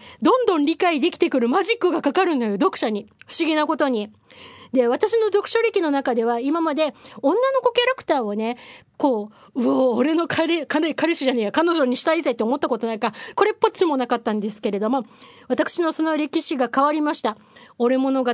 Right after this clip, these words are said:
に出てくるですね、この大和ちゃん。正直、私、彼女にしたいです。えー、この二人のですね、まあ、あの、お付き合いの雰囲気が好ましいところがいっぱいあるんですけれども、そのね、好ましいところがどういうところかっていうのをちょっとご紹介したいと思います。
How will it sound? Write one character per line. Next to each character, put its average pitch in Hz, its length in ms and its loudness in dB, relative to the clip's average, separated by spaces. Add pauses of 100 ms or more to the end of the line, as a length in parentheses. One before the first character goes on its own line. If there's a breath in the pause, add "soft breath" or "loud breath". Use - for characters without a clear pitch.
(120)
に 202 520 -4
出 233 100 -2
て 247 120 -2
く 254 100 -2
る 233 80 0
で 220 80 -4
す 214 80 -4
ね、 226 100 -2
こ 220 120 -2
の 220 100 0
大 247 140 2
和 320 100 0 (140)
ち - 80 -2
ゃ 233 100 2
ん。 214 100 -10 (380 loud breath)
正 262 280 -2
直、 254 340 -4 (340 soft breath)
私、 214 420 -4 (280)
彼 226 220 0
女 220 160 -2
に 202 160 -2
し - 140 -6
た 226 160 0
い 226 80 -2
で 233 160 0
す。 - 200 -6 (600 loud breath)
え 214 400 0
ー、 214 40 -4
こ 320 140 0
の 392 80 2
二 427 200 -2
人 440 120 2
の 403 100 0
で 311 120 -2
す - 80 -4
ね、 262 160 0
ま 269 180 -2
あ、 - 20 2
あ 262 60 2
の、 240 220 -2
お 277 80 0
付 - 220 0
き 392 60 4
合 403 60 4
い 339 80 0
の 233 220 0 (240 loud breath)
雰 285 160 2
囲 285 60 0
気 277 120 -4
が 214 80 -6
好 349 160 -2
ま 359 220 2
し - 80 0
い 427 100 2
と 349 80 0
こ 277 120 0
ろ 247 80 0
が 226 60 -2
い 226 40 -2
っ - 120 -4
ぱ 359 120 2
い 359 40 2
あ 359 60 2
る 359 140 -2
ん 302 80 -2
で 254 120 -2
す - 120 -8
け 247 100 -2
れ 208 120 -2
ど 220 100 -2
も、 294 240 2 (640)
そ 285 160 -2
の 269 80 2
ね、 247 100 0
好 277 140 0 (520)
ま 320 120 -2
し - 100 -4
い 339 80 -2
と 311 100 -4
こ 254 120 2
ろ 233 60 0
が 220 100 -2
ど 320 80 0
う - 20 0
い 311 40 -4
う - 20 -4
と 254 80 -4
こ 233 80 -4
ろ 208 40 -4
か 208 60 -2
っ - 20 -4
て 202 100 -6
い - 20 -4
う - 20 -4
の 196 40 -6
を - 20 -8
ち 196 100 -8
ょ - 0 -
っ - 20 -6
と 208 80 -6
ご 196 80 -4
紹 208 120 -6
介 208 120 -4
し 208 40 -10
た 214 80 -4
い 190 60 -6
と - 60 -4
思 208 120 -4
い 208 40 -4
ま 208 100 -4
す。 208 80 -16